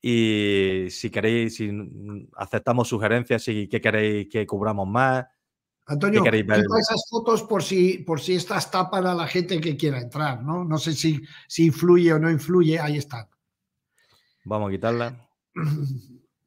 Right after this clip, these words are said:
Speaker 2: Pues nada, chicos, eh, veo que hoy estamos perezosos. Eh, se nos ha acabado ya la gasolina a todos, yo creo.
Speaker 1: Sí.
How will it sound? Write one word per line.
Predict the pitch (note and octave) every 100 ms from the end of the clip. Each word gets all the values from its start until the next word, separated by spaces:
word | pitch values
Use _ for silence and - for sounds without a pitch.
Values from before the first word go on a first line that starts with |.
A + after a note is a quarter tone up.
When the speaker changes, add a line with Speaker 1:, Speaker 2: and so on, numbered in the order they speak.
| _ _ _ _ _ - - -
Speaker 2:
Pues | E3
nada, | F#3 F#3 D#3+
chicos, | G3+ G3 D3+ - -
eh, | D#3 D#3 D3+ D3+
veo | E3+ F#3+
que | E3 F3 E3
hoy | F3
estamos | E3 F3 E3+ E3
perezosos. | D#3+ D#3+ D3+ E3 F#3 G3+ G3+ F3
Eh, | E3+ E3 D#3+ D3+
se | F3 E3
nos | D#3 D3+
ha | E3+
acabado | F3 E3+ E3+
ya | E3 D#3+
la | D#3 D3+
gasolina | C#3+ D3+ D#3 D#3 D3
a |
todos, | C#3+ D3 C3+
yo | C#3
creo. | C3 C#3 C3 - _ _ _ _ _ _ _ _
Speaker 1:
Sí. | - A#2 G2 F2+